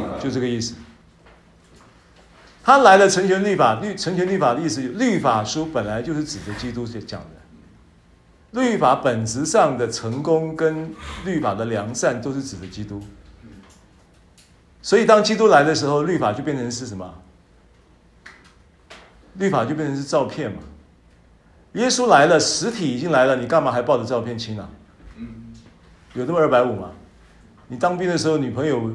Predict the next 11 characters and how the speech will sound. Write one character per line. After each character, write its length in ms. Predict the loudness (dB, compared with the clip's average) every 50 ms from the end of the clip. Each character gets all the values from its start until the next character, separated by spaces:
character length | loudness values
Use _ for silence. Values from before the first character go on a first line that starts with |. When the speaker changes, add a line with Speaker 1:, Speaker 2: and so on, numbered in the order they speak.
| -8 -12 -4
Speaker 1:
不 60 | 0
在 160 | 0 0 0
身 180 | 0 -2 -2 -2
边， 260 | -2 -2 -4 -6 -10 -14 -18 -20 -10
拿， 220 | -6 -4 -4 -4 -2
抱 160 | 0 0 0
着 80 | 0
照 160 | 2 0 0 -2
片 160 | -2 -4 -6
亲 220 | -6 -8 -8 -8
亲。 280 | -8 -8 -8 -10 -10